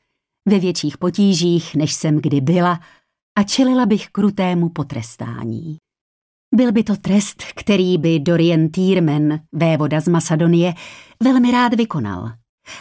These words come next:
a kterému by byl nesmírně rád přítomen i jeho blízký důvěrník, lord Brandole Mazín. Při pohledu na snědého strážce jsem pocítila strach.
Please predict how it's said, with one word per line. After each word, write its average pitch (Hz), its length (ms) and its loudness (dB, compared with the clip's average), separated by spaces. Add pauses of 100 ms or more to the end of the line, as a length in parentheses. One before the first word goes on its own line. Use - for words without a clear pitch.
a 160 100 -2
kterému 185 640 2
by 156 160 0
byl 147 260 0
nesmírně 156 600 2
rád 160 280 0
přítomen 175 640 0
i 180 140 -2
jeho 151 300 0
blízký 156 540 -2
důvěrník, 170 680 2 (520)
lord 247 360 0
Brandole 226 580 2
Mazín. 165 640 -2 (1080)
Při - 160 0
pohledu 240 420 2
na 202 120 2
snědého 175 480 0
strážce 190 600 -4
jsem 143 240 -2
pocítila 139 520 -2
strach. 135 420 -6